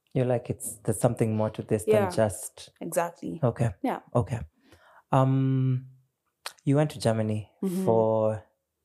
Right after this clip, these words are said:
Speaker 1: something to do with the environment.
Speaker 2: Yeah.
Speaker 1: And of course, climate change,
Speaker 2: Yeah.
Speaker 1: climate action, climate justice,
Speaker 2: Yeah.
Speaker 1: the, all those are such big conversations right now.
Speaker 2: Mm-hmm.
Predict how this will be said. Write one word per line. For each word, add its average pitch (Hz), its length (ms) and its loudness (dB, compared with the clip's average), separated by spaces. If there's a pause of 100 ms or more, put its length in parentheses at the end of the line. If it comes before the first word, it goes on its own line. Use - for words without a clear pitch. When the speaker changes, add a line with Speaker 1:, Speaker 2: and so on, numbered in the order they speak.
(260)
Speaker 1:
something 120 360 0
to - 80 -14
do 131 80 0
with 110 80 0
the 110 80 0
environment. 107 580 -4
Speaker 2:
Yeah. 190 140 -2 (400)
Speaker 1:
And 131 80 2
of 123 120 -2
course, 127 180 2
climate 147 380 2
change, 110 480 -2
Speaker 2:
Yeah. 185 220 -2
Speaker 1:
climate 120 540 0
action, 110 640 -2
climate 107 320 -2
justice, 107 560 -2
Speaker 2:
Yeah. 185 100 -4
Speaker 1:
the, 139 80 0
all 120 160 4
those 123 240 -2
are 113 80 -2
such - 320 -2
big 120 140 -2
conversations 113 560 -6
right 92 180 -4
now. 95 220 -6
Speaker 2:
Mm-hmm. 185 220 0